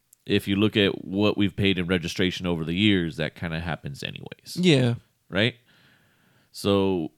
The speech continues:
Speaker 1: yeah, I think we're gonna have that increase. But,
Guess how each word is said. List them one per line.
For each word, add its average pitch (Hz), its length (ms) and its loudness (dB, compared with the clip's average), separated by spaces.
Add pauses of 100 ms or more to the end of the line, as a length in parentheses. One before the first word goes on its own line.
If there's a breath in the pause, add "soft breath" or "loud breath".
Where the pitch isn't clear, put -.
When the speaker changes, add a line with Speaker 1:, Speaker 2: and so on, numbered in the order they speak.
Speaker 1:
yeah, 120 340 2
I 110 100 2
think 135 240 -6
we're 135 100 -2
gonna 120 180 0
have 107 220 2
that 90 140 2
increase. 98 720 -2 (1500)
But, 117 380 6